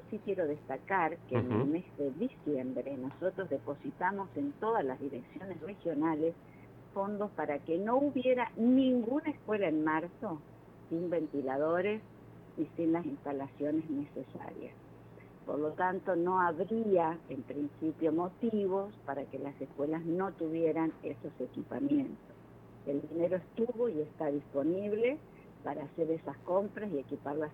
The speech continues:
Speaker 1: escuelas como corresponde para un clima tan cálido como el que tenemos en Santa Fe, que por otra parte lo tenemos desde hace tiempo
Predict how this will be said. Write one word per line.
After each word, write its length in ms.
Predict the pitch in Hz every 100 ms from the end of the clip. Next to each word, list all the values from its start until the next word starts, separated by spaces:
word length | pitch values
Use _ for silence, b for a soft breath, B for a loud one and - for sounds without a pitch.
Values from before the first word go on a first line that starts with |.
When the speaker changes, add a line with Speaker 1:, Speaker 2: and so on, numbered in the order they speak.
| 135
Speaker 1:
escuelas 460 | - 135 147 156 -
como 200 | 143 156
corresponde 600 | - 170 190 - 208 220
para 240 | 247 - 190
un 80 | 208
clima 480 | 170 160 165 202 165 - - -
tan 180 | 165 160
cálido 440 | 175 165 190 185
como 260 | - 143 139
el 100 | -
que 100 | 127
tenemos 460 | 131 147 156 160
en 100 | 151 143
Santa 320 | 151 - - -
Fe, 240 | 160 196 - B B -
que 100 | 156
por 180 | - 147
otra 300 | 151 165 170
parte 640 | - 156 156 - 165 131 -
lo 80 | 131
tenemos 400 | - 139 143 147
desde 180 | 151 160
hace 200 | 151 170
tiempo 500 | 160 170 170 208 214